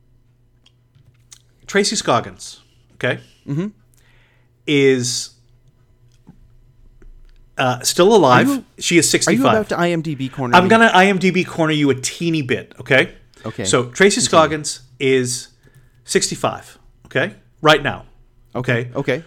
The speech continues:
Speaker 1: Which
Speaker 2: Yeah.
Speaker 1: means she's forty-five when she's filming this episode. Okay.
Speaker 2: A little bit younger than we are now.
Speaker 1: That's right. Okay.
Speaker 2: Yeah.
Speaker 1: Um, the actor who played Mac, okay, the
Speaker 2: Mm-hmm.
Speaker 1: white guy, okay, Raymond
Speaker 2: Okay, yeah.
Speaker 1: O'Connor,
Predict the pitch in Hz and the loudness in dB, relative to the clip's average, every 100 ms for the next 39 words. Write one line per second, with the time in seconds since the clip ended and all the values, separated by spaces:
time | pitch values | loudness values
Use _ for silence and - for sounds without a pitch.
0 | _ 139 165 147 143 143 - 156 143 - | _ -6 -2 -2 -2 -2 -4 -4 -4 -4
1 | - 156 156 - 139 127 123 120 - 147 | 0 0 0 -2 2 4 2 -2 -12 -10
2 | 127 123 123 135 117 113 107 107 - - | -8 -8 -6 -6 -6 -8 -8 -10 -12 -16
3 | - 104 _ - - 131 - _ _ _ | -16 -20 _ -20 -6 -6 -6 _ _ _
4 | _ 113 117 127 127 123 123 123 120 120 | _ -10 -8 -6 -6 -6 -6 -8 -8 -6
5 | 110 107 69 - _ _ _ _ _ - | -8 -8 -14 -20 _ _ _ _ _ -4
6 | 131 127 101 - _ 123 123 113 - _ | -4 -4 -10 -12 _ -10 -8 -8 -12 _
7 | _ - - 123 113 107 104 _ _ _ | _ -16 -10 -8 -8 -10 -18 _ _ _
8 | 139 151 147 160 190 220 175 180 - 160 | -8 -6 -2 -4 -2 -6 -6 -8 -6 -4
9 | 139 120 127 135 110 104 - - _ _ | -2 -4 -6 -4 -6 -10 -20 -20 _ _
10 | _ _ _ _ _ _ _ _ _ _ | _ _ _ _ _ _ _ _ _ _
11 | _ _ _ _ _ 127 104 - 143 139 | _ _ _ _ _ -10 -10 -4 -2 0
12 | 131 123 92 - _ _ _ _ - 110 | 0 -4 -14 -16 _ _ _ _ -12 -12
13 | 120 _ _ _ - 135 147 170 170 180 | -14 _ _ _ -6 -2 0 -2 0 0
14 | 135 120 135 113 165 | 0 -2 -2 -4 -8